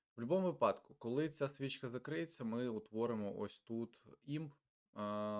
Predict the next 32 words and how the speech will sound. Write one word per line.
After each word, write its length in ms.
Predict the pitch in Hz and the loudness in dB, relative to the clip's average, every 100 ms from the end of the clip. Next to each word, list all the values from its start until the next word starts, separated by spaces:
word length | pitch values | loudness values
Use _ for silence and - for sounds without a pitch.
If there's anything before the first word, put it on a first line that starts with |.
| 104 104 104 104 | -2 -2 -2 -2
наскільки 440 | 110 117 - - | -2 -4 -6 -8
він 180 | 123 117 | -4 0
може 240 | 110 110 107 | 0 -2 -4
стати 380 | - 117 113 | 0 0 0
проблемною 500 | - 107 104 104 104 | -4 -4 0 0 0
зоною, 300 | 101 107 98 | -2 -2 -2
не 200 | 98 107 | -2 -2
зрозуміло, 580 | 127 143 135 123 113 107 | -2 -4 -4 -2 -2 -2
але 200 | 101 107 | 0 0
в, 140 | 104 104 _ - | -2 -4 _ -20
в, 260 | 98 98 - _ _ _ _ _ _ _ _ _ | -18 -18 -18 _ _ _ _ _ _ _ _ _
дивлячись, 640 | 123 113 107 - 98 - | -2 0 -2 -4 -6 -4
в 140 | 101 - | -6 -8
принципі, 580 | - 113 107 110 - 98 - - _ _ _ | -4 -2 -2 -6 -8 -14 -14 -20 _ _ _
е, 240 | 101 104 104 | -6 -2 0
на 140 | 107 | -2
те, 240 | - 110 104 | -2 -2 -2
що 180 | - | -4
в 40 | 107 | -4
нас 220 | 101 - | -6 -8
відбувається 560 | 104 101 104 101 - - | -10 -4 -2 -2 -4 -12
по 100 | - | -2
ліву 260 | 110 160 160 | 0 0 -2
сторону, 400 | - 143 127 107 | -2 -2 -2 -2
так, 220 | 113 131 | -2 -2
тобто 260 | 104 - 95 | -6 -12 -16
це 180 | - 101 | -6 -4
переоцінка 640 | 107 104 101 - 101 - | -2 -2 -4 -8 -12 -12
цієї 420 | - 107 110 143 | -12 -6 -4 -2
неефективності, 800 | 147 135 - 120 123 117 110 - | -2 -4 -6 -10 -6 -4 -6 -8
яка 180 | 107 104 | -6 -4
відбулася, 640 | 104 101 98 98 98 - | -4 -4 -2 0 -2 -6